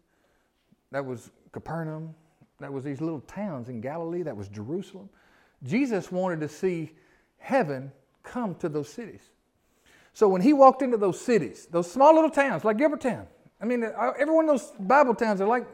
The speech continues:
the size of Gilbert Town. It's just little communities where people and families are gathered together, not very big.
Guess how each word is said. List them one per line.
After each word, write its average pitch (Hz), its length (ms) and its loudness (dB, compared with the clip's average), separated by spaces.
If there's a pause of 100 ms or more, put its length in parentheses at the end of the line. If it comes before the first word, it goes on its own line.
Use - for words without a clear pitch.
(180)
the 180 60 -18
size 262 260 -2
of 196 160 -10
Gilbert 269 260 -4
Town. 160 160 -6
It's 196 100 -8
just 240 140 -10
little 262 160 -2
communities 240 500 -2 (260)
where 175 100 -4
people 254 340 0
and 233 100 -2
families 208 520 2
are 180 60 -2
gathered 196 380 0
together, 220 300 0
not 220 200 0
very 269 140 -4
big. 285 320 -10